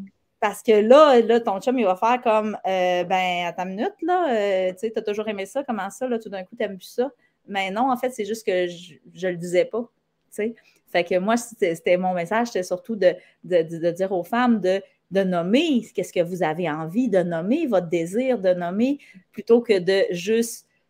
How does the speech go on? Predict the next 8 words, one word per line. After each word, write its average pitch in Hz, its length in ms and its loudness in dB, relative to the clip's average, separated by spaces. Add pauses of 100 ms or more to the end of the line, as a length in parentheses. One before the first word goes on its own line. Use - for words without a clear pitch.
(540)
suivre 247 640 2
l'autre 240 340 4
dans 214 180 0
une 202 160 -8
sexualité 196 500 -4
qui 220 120 -10
vous 170 140 -8
convient 175 420 -4